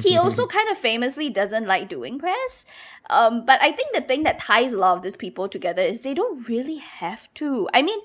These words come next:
Speaker 1: most of them are A-listers. I mean, even Cillian Murphy,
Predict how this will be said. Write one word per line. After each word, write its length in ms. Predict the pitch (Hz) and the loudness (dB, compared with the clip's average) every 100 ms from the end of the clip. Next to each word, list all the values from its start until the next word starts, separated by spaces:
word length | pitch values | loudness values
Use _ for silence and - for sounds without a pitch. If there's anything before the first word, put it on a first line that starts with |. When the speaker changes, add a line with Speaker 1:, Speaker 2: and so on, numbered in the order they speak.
| - - - - _ - - | -12 -20 -20 -20 _ -16 -8
Speaker 1:
most 320 | 247 262 427 453 | 2 4 4 2
of 140 | 262 | 2
them 180 | 302 247 | 2 4
are 120 | 208 | 0
A-listers. 800 | 196 202 185 170 - 170 185 208 | 0 -2 -2 -4 -4 -2 0 0
I 80 | 240 | -2
mean, 160 | 294 320 | -2 -2
even 260 | 302 480 | -4 -6
Cillian 320 | - 277 277 254 | -4 0 2 2
Murphy, 400 | 196 233 220 | 0 -2 -4